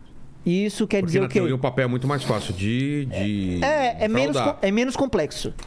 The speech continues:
Speaker 1: O nosso sistema que a gente tem hoje, ele é mais complexo do que simplesmente contar os papéis.
Speaker 2: Entendi.
Speaker 1: Sabe?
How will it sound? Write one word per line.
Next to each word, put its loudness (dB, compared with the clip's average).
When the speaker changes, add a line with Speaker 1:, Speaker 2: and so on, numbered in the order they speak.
Speaker 1:
O 0
nosso 0
sistema 0
que -2
a 2
gente -4
tem 0
hoje, 0
ele 2
é 2
mais 0
complexo 0
do 0
que 2
simplesmente 0
contar 0
os -6
papéis. -2
Speaker 2:
Entendi. -2
Speaker 1:
Sabe? 0